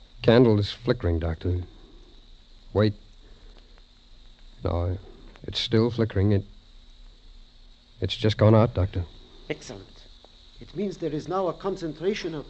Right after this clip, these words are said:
Speaker 2: eight or ten percent carbon dioxide. The average person would long since be dead.
Speaker 1: Doctor?
Speaker 2: Yeah, Dan, what?
Speaker 1: Oh, just a minute.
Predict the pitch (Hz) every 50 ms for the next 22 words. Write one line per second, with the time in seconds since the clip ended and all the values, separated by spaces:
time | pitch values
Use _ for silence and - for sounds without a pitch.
0 | - - - 220 240 220 - - 170 147 151 - 226 226 - 190 175 - 202 196
1 | - - - 190 185 165 170 156 170 156 151 139 - - - - - - - -
2 | - - - - - - - - - - - - _ - - - - - - 143
3 | 131 131 147 147 - 131 131 - - - - 156 147 147 - - 135 127 107 113
4 | 98 95 87 110 131 143 147 131 123 123 - - - 139 - - - - - 110
5 | 101 - - - 147 131 127 - - - - - - - - - - 120 135 131
6 | - 113 107 - - - - - - - - - - - - - - 202 202 -
7 | 160 135 113 - - 190 185 - - - - - - - - - - _ - -
8 | - - - - - - - - - 98 98 104 104 - 107 107 110 98 87